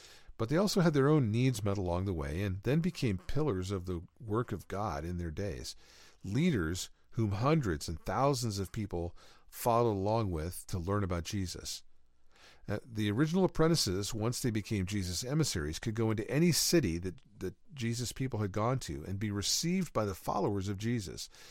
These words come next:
Imagine being welcomed into a home in every city you could ever go to,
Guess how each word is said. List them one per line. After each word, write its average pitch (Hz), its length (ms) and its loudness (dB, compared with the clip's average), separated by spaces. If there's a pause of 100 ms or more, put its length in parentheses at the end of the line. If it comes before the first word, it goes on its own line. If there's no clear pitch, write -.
(200)
Imagine 170 480 2
being 131 380 0
welcomed 107 440 0
into 135 260 2
a 123 60 2
home 87 420 -4 (320)
in 95 140 0
every 117 260 2
city 117 300 0
you 92 140 -4
could 85 160 -6
ever 95 240 -4
go 92 240 -2
to, 73 320 -10